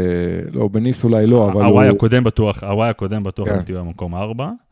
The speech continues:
Speaker 1: אגב, הוא
Speaker 2: אה,
Speaker 1: ממש לא טוב בחצאים, תמ-, הוא אף פעם לא טוב בחצאים.
Speaker 2: כן, אבל ממש לא טוב. <laughs>
Speaker 1: כן.
Speaker 2: כאילו, זה, הפער הוא פשוט כל כך, אה, גדול,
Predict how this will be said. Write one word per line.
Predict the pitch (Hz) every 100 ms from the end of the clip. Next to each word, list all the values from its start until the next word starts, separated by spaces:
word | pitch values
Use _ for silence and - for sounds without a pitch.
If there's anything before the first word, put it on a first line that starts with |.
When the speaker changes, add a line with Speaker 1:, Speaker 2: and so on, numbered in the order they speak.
| _ _ _ _
Speaker 1:
אגב, | 131 165 147
הוא | 160 185
Speaker 2:
אה, | 170
Speaker 1:
ממש | 170 208 180
לא | 190
טוב | - 185
בחצאים, | 165 - 156 143 139 123 95
תמ-, | - 170
הוא | 156 165
אף | 151
פעם | - 196 170
לא |
טוב | 139 120 104
בחצאים. | 101 101 - 92 92 _
Speaker 2:
כן, | - 139
אבל | 123 110
ממש | 110 131 156 147
לא | 135
טוב. | 120 104 85 _ _
<laughs> | - - - - _ _ _ -
Speaker 1:
כן. | - 113 92 87
Speaker 2:
כאילו, | 117 113 113 110 107 104
זה, | 98 104 101 101
הפער | 92 - - 131 147
הוא | 139 107
פשוט | 107 95 131
כל | 113 92
כך, | 120 120 117
אה, | 104 101 95
גדול, | 92 92 107 117 135 160